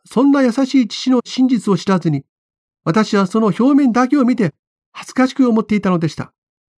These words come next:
病気の父はいわば聖教感度の方の言葉にあるように仮面みたいなものであり、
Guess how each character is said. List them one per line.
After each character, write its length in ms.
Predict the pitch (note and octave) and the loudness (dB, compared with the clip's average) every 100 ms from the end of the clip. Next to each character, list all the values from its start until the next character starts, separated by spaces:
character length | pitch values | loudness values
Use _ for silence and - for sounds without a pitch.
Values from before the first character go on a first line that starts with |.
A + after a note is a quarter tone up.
| _ _ _ _ | _ _ _ _
病 180 | D3 G#3 | 0 0
気 80 | A3 | 0
の 120 | G#3 | 0
父 240 | G3+ - G3+ | -2 -2 -2
は 120 | F#3+ | 0
い 80 | D#3+ | 0
わ 140 | C4+ | 2
ば 160 | A#3 F3 _ _ _ | 0 -2 _ _ _
聖 220 | - A3+ A#3+ | -4 -2 2
教 200 | B3+ A#3 | 0 0
感 240 | - C#4 | 0 0
度 80 | A#3 | 0
の 100 | G#3 | -2
方 220 | - G#3 | -2 0
の 240 | F#3 E3+ - _ | 0 -2 -6 _
言 180 | F3 C4+ | -4 0
葉 100 | C#4 | 0
に 100 | G3+ | 2
あ 80 | A#3 | 2
る 80 | G3+ | 2
よ 100 | D#3+ | 0
う 40 | |
に 100 | C3 _ _ _ _ - | -2 _ _ _ _ -2
仮 200 | F#3 A3+ | 2 4
面 220 | C#4 A#3+ | 4 2
み 100 | B3 | 0
た 140 | B3 | 0
い 60 | A3+ | 0
な 80 | F#3 | 0
も 100 | F3+ | 0
の 80 | |
で 100 | D#3 | 0
あ 60 | C3 | -2
り、 100 | G#2+ | -6